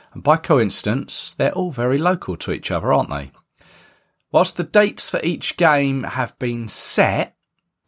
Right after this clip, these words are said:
the venues haven't as yet. Uh, I'm sure nearer the time I will cover those, but they should be some tasty games to take in,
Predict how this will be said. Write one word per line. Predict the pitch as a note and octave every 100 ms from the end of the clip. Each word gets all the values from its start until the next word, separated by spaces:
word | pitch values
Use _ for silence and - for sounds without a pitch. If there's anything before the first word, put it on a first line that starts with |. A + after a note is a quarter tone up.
| -
the | F2+
venues | F2 A#2+ B2+ B2 A#2 -
haven't | - C3+ A2+ F2+ D2 -
as | D#2+ D#2 -
yet. | D#2 A#1+ - _ _ _ - - - - -
Uh, | E2
I'm | F#2
sure | - D3
nearer | D3 C3+ A#2
the | G2
time | - G2+ F2
I | F2
will | F2 E2
cover | - G2+ E2
those, | D#2 C#2+ D2+ E2+ - - - -
but | A#2+ -
they | D#3+
should | E3+ - - - - C4 F#2 C3 E3+ - _
be | A#2
some | A#2 - A2+
tasty | G#2+ - - E3+ - - E3
games | D3 D3+ A#2+ E2+ D#2 -
to | -
take | F2+ F#2+ E2+ -
in, | E2 E2+ A#2